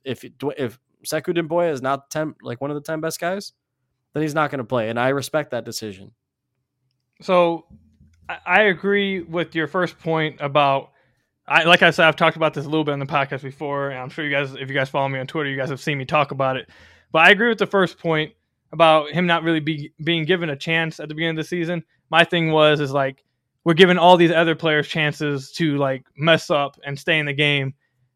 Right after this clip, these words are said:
Speaker 2: And it just was very abundantly clear from the beginning of the season that if Sekou made a mistake, he was not staying in the game. It, it, he was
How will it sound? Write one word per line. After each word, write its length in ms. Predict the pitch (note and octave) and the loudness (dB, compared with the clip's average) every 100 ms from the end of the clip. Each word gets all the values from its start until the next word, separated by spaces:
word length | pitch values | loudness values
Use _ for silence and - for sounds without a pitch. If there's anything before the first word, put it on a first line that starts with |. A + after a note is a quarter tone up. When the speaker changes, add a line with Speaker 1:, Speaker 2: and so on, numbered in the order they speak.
| - | -2
Speaker 2:
And 220 | D3 C#3+ | 2 2
it 240 | C#3 C#3+ | 2 -2
just 240 | C#3 C#3+ D3+ D#3+ | 0 -2 -4 -10
was 220 | D3+ C#3+ C#3 | -4 -4 0
very 340 | C#3+ E3+ E3+ | 4 4 4
abundantly 480 | C#3+ D#3+ F3 D#3 D3+ | 2 0 0 -4 -8
clear 300 | - D#3+ D3 | -4 -2 -2
from 140 | D3+ | -4
the 60 | C#3+ | -10
beginning 560 | C3+ C3+ D3+ C3 C3 D#3 | -8 -4 -4 -6 -12 -12
of 100 | C#3 | -10
the 60 | |
season 460 | C#3 D#3+ C#3 C3 B2+ _ _ _ _ | -6 -4 -4 -6 -14 _ _ _ _
that 180 | - D3 | -2 0
if 80 | C#3+ | 0
Sekou 340 | - E3+ D#3 | 0 0 0
made 200 | D#3+ D#3 | 0 0
a 20 | D3+ | 0
mistake, 400 | C#3 - D3+ C3 | -4 -2 -2 -2
he 100 | D3+ | -4
was 140 | C#3 | -4
not 180 | D3+ C#3 | -4 -4
staying 220 | - C#3 | -6 -10
in 80 | B2+ | -10
the 80 | A#2+ | -12
game. 280 | B2+ A2 A#2+ | -10 -10 -12
It, 240 | C3 C3 | -10 -10
it, 220 | C#3+ C#3 | -8 -8
he 140 | B2 D3+ | -6 -8
was 300 | C3+ C3+ | -6 -10